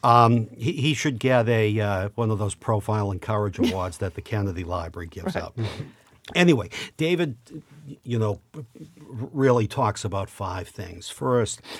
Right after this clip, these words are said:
Speaker 1: said that now in the wake of the president's endorsement, you know, um, uh, people battling to overturn,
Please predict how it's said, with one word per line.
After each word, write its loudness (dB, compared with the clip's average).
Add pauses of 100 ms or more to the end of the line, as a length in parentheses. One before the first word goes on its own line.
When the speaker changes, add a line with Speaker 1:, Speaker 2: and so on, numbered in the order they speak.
(220)
Speaker 1:
said -4
that -2
now 4
in 6
the 4
wake 0
of -4
the -8
president's -4
endorsement, -6 (480)
you -2
know, -4
um, -4 (520)
uh, -6 (1040)
people 2
battling 4
to -6
overturn, 0